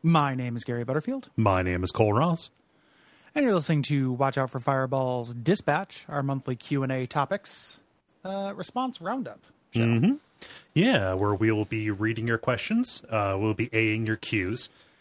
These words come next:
Speaker 2: Uh, we're going to
Speaker 1: Yeah.
Speaker 2: have a longer topic discussion, and then we're going to read your responses to the three games from September,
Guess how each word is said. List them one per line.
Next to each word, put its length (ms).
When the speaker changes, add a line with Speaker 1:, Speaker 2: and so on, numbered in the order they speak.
Speaker 2:
Uh, 340
we're 200
going 180
to 80
Speaker 1:
Yeah. 80
Speaker 2:
have 380
a 380
longer 600
topic 380
discussion, 560
and 160
then 100
we're 120
going 240
to 220
read 220
your 80
responses 680
to 400
the 100
three 220
games 340
from 220
September, 580